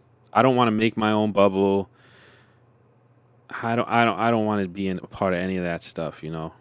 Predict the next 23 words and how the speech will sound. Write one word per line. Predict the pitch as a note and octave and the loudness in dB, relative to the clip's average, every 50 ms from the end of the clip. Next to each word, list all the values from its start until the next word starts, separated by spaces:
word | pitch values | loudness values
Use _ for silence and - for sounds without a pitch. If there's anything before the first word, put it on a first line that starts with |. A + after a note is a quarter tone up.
| _ _ _ - | _ _ _ -14
I, | - F2 D#2+ - G2+ | -10 -10 -6 -2 -2
I'd | G#2 - | -2 2
rather, | - A2 G#2+ G2+ G2+ G2 - | 4 2 4 4 2 0 0
I'd | G2+ G#2 G2+ G2+ | 0 -2 0 2
rather | A2 G#2+ G#2 G2+ F#2+ | 4 4 4 4 0
cry. | - - - G2 F#2+ F#2+ F#2+ F#2+ F#2 F2+ F2+ F#2 | -2 0 0 2 2 4 4 4 2 2 0 0
I'd | E2 E2+ F2+ E2+ | -2 -2 -4 -4
rather, | F#2 F2+ F2+ E2+ E2+ E2+ E2+ E2 D#2 D#2+ - _ _ - - - - _ _ _ _ _ _ _ _ | -2 -2 -2 -2 -2 -4 -4 -4 -6 -8 -10 _ _ -20 -20 -20 -20 _ _ _ _ _ _ _ _
uh, | - F2 F2+ F2+ F2 E2 D#2+ D#2 D#2+ - - - - - _ - _ _ _ _ _ _ _ _ _ _ _ _ _ _ _ _ _ _ _ _ _ _ _ _ _ _ _ _ _ _ _ _ _ _ _ _ A2 | -4 -2 -2 -2 -2 -2 -4 -6 -8 -10 -12 -14 -16 -18 _ -20 _ _ _ _ _ _ _ _ _ _ _ _ _ _ _ _ _ _ _ _ _ _ _ _ _ _ _ _ _ _ _ _ _ _ _ _ -6
deal | G#2 A2 A#2 A#2 A2 G#2 | 2 6 6 8 8 8
with | G#2 F#2+ | 6 2
something | - - A2 G2+ - - G2 F#2+ | 0 -2 -2 -2 0 -2 -2 -2
I | F#2 F#2 | -2 -2
did | F2 F2+ F2+ E2+ | -2 -4 -6 -4
wrong. | F2 F2+ F#2 F#2 F#2 F2+ F2+ F2+ F2 F2 F2 - _ _ _ _ _ | -4 -4 -2 -2 -2 -2 -4 -4 -6 -8 -12 -14 _ _ _ _ _
Um, | F3+ F3+ F3 E3+ E3+ E3+ E3+ E3 E3 D#3 D#3+ D#3+ - _ _ _ _ _ _ _ _ _ _ _ _ _ _ | -8 -6 -6 -4 -6 -6 -6 -8 -8 -10 -12 -16 -18 _ _ _ _ _ _ _ _ _ _ _ _ _ _
face | _ - - G2+ G2+ G#2 G2 - - | _ -6 0 0 0 2 0 -2 -2
it. | G2+ F#2+ F#2 F2+ F2+ - - _ _ _ _ | -2 -2 0 -2 -4 -6 -8 _ _ _ _
Um, | - F#2 F#2 F#2 F2+ F2+ F2 E2+ E2+ E2+ E2 D#2+ D#2+ E2 - _ _ _ _ _ _ _ _ _ _ _ _ _ _ _ _ _ _ _ _ _ _ _ _ _ _ _ | -8 -8 -6 -6 -6 -6 -6 -8 -8 -10 -10 -12 -14 -18 -20 _ _ _ _ _ _ _ _ _ _ _ _ _ _ _ _ _ _ _ _ _ _ _ _ _ _ _
it's | G#2+ G#2 - - | -8 -6 -6 -4
just | - - A#2+ A#2 - - | -2 -2 -2 -2 -2 -8
me, | G2 G2 G#2 B2+ B2 F#2 | -6 -6 -4 -4 -4 -4
man. | E2+ E2+ E2 E2 E2+ F#2 | -6 -6 -8 -8 -10 -12